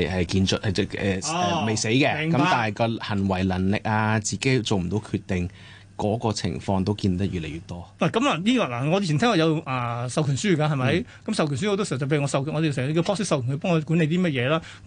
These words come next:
Speaker 2: 但係呢個所謂嘅持久授權書咧，係咪持久咁即係時間上或者年期上有長啲，一定點先啫？
Speaker 1: 誒，佢，佢對最大區別亦都係持久授權書最好，最大嘅好處就係普通授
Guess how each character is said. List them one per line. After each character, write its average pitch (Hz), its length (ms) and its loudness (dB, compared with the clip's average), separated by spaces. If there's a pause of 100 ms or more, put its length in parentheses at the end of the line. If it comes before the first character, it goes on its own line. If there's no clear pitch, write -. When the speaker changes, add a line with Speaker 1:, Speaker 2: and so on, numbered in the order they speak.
Speaker 2:
但 226 140 4
係 254 40 2
呢 320 40 2
個 294 80 4
所 247 200 2
謂 180 40 0
嘅 175 240 2 (100)
持 143 320 0
久 196 220 0
授 160 260 0 (100)
權 135 160 -2
書 226 220 0
咧， 226 120 2 (360)
係 202 80 0
咪 202 220 -2 (160)
持 - 160 -2
久 165 100 4
咁 226 60 2
即 226 80 4
係 202 60 0
時 156 320 0
間 175 180 2
上 160 160 2
或 147 80 2
者 185 200 0
年 147 140 0
期 131 80 -4
上 127 140 -2
有 135 80 -2
長 131 260 -2
啲， 196 120 2
一 - 20 2
定 151 100 0
點 120 140 0
先 131 100 -2
啫？ 123 140 -4 (240)
Speaker 1:
誒， 127 100 0
佢， 160 140 0
佢 185 140 -2
對 190 160 0
最 190 120 2
大 156 140 2
區 143 180 -2 (100)
別 - 120 0
亦 117 140 2
都 143 120 0
係 127 160 2
持 104 440 -4
久 123 240 0
授 147 160 2
權 101 120 -2
書 139 160 2
最 117 220 2
好， - 320 -10
最 123 160 2
大 101 140 -2
嘅 104 120 0
好 110 160 0
處 131 160 -2
就 104 140 -2
係 95 120 -2
普 117 200 -2
通 175 140 0
授 139 200 0